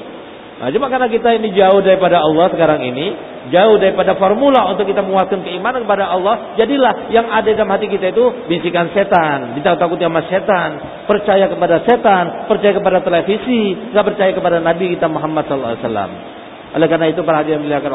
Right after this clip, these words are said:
Allah Ta'ala, Semoga dengan berkatnya kita hadir tempat ini,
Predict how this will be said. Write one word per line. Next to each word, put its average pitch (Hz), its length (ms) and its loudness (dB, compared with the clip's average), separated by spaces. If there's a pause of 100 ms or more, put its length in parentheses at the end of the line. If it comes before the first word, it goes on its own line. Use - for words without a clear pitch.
Allah 143 300 0
Ta'ala, 139 260 -2 (380)
Semoga 160 400 2
dengan 143 240 0
berkatnya 143 320 -2
kita 139 160 -2
hadir 139 320 0
tempat 131 240 0
ini, 147 320 0